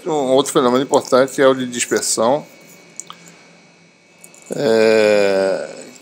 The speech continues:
dispersão sempre ocorre quando uma inserfração ou função permissividade depende da frequência. Isso torna a velocidade de fase dependente da frequência, e se você injeta um sinal,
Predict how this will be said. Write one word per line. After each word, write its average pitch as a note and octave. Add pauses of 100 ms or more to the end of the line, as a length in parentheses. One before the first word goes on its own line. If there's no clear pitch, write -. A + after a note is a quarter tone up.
dispersão -
sempre D#3
ocorre C#3+
quando C#3+
uma D3+
inserfração D3
ou F#3+
função -
permissividade A#2+ (540)
depende C#3
da C3
frequência. B2
Isso A#2+
torna C3+ (420)
a -
velocidade B2+
de A2+
fase B2 (120)
dependente A#2
da A#2
frequência, D#3
e D3+
se -
você D3
injeta B2+
um B2
sinal, A2